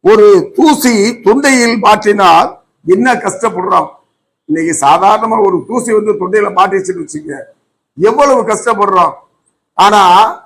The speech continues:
கடைசி நேரத்துல கற்கருவாவை கொண்டாந்து கொலவாளையா அறுக்குறாங்களே, அந்த நேரத்துல நம்ம எவ்வளவு அவசரப்பட வேண்டியது இருக்கு. அதை மாத்த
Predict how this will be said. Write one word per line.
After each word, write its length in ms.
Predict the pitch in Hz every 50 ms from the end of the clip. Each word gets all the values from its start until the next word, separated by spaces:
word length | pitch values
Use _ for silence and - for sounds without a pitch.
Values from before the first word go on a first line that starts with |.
| _ _ _ _ _ -
கடைசி 480 | - 175 214 233 277 294 277 262 277 262
நேரத்துல 460 | 254 240 233 240 233 226 220 220 233 226 - -
கற்கருவாவை 680 | 180 202 240 247 254 254 247 240 240 233 233 226 220
கொண்டாந்து 440 | - 214 208 220 220 220 214 214 214 -
கொலவாளையா 460 | - 196 202 220 220 220 220 220 220
அறுக்குறாங்களே, 640 | 196 185 190 185 214 208 202 202 190 190 190 190 180 - 139 - - _ _ _ _ _ _ _ _ -
அந்த 220 | - 143 165 170 185 185
நேரத்துல 400 | 190 196 202 214 208 208 208 202
நம்ம 200 | 196 196 196 180 160
எவ்வளவு 460 | - 165 175 196 208 208 208 202 196 196
அவசரப்பட 520 | 185 180 196 214 208 - 233 226 220 214 208
வேண்டியது 340 | 208 196 196 196 190 196 190
இருக்கு. 260 | 180 180 - 185 170 151 143 - _ _ _ _
அதை 200 | - 156 165 160 147
மாத்த 360 | 151 160 165 - - 208